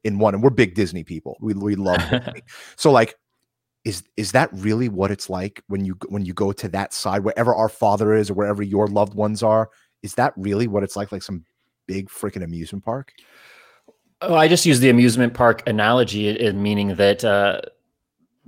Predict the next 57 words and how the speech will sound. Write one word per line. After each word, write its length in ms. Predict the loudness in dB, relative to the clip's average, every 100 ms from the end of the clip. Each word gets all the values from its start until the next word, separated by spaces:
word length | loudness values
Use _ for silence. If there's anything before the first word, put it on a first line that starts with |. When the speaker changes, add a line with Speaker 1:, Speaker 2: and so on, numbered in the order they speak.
| -2
Speaker 2:
yeah, 140 | 4 4
when 220 | 4 2
I 60 | 2
say, 200 | 2 2
like, 200 | 2 0
you 60 |
go 160 | 4 6
to 120 | 6
a, 40 |
you 100 | 4
go 120 | 6 6
to 80 | 6
a 60 |
park 320 | 4 2 2 0
and 220 | -2 -2
this, 160 | -2 -6
the 220 | -14 -2
park, 240 | 0 2
the 160 | 0 0
only 180 | 0 0
park 220 | -2 -2
that 40 |
you've 120 | 0
ever 160 | 2 2
heard 260 | 2 2 2
of 240 | 0 -2
has 320 | -2 -2 0
a, 80 | -2 -4
a 60 |
slide 480 | -6 -4 0 2 2
and, 100 | -2
you 80 | -4
know, 280 | -4 -4 -4
and 180 | -6 -8
a 80 |
swing 240 | -6 -4 -2
set. 280 | 0 0 -2 -12 -20 _
And 140 | -6 -4
to 120 | -2
you, 260 | 2 4 6
that's, 220 | 4 2
like, 120 | 0
the 80 | 0
pinnacle. 440 | 0 0 2 2
That's 200 | 2 -2
the 80 | -2
highest 320 | 0 0 0
you 40 | -2
can 140 | -2 0
ever, 220 | 2 2
um, 240 | 2 -2 -6
imagine, 460 | -4 -2 -4 -8
right? 160 | -10 -10
It's 100 | -10
the 80 | -6
highest, 460 | -4 -4 -8 -18 -12
uh, 380 | -8 -6 -6